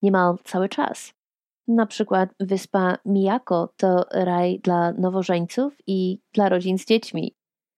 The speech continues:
Ja, na pierwszy rzut oka to takie dziwne połączenie, ale już na drugi rzut oka bardzo logiczne,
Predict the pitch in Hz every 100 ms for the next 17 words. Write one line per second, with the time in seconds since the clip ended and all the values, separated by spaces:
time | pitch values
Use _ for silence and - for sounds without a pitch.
0 | - 403 508 453 381 370 359 359 320 311
1 | 254 254 285 277 _ 381 392 339 330 294
2 | 262 254 233 240 - 233 220 - 202 190
3 | 202 277 - 262 269 262 269 262 277 262
4 | 285 247 240 240 233 226 220 208 208 202
5 | 196 202 254 - 175